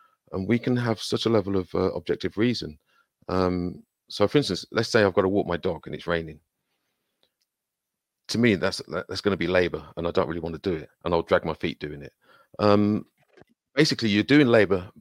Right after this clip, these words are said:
but you're not gonna get any return or result. You're just losing energy.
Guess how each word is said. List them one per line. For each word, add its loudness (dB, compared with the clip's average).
but -6
you're -4
not -4
gonna -4
get -2
any -4
return -8
or -10
result. -8
You're -12
just -4
losing -2
energy. -8